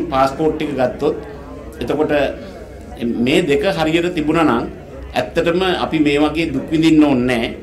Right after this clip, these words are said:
ඉතින් මං හිතනවා අපේ දුක අපිටම නැති කරගන්න පුළුවන්.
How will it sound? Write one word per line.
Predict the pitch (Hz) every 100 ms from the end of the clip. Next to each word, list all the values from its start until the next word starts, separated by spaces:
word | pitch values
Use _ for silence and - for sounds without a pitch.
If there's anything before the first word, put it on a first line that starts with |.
| - - -
ඉතින් | 131 151
මං | 139 139
හිතනවා | 143 160 190 135 165 - - - - - - - - - -
අපේ | - - 185 202
දුක | 185 165 147 - - -
අපිටම | - - 165 196
නැති | 185 160
කරගන්න | 151 143 135 123
පුළුවන්. | 107 101 98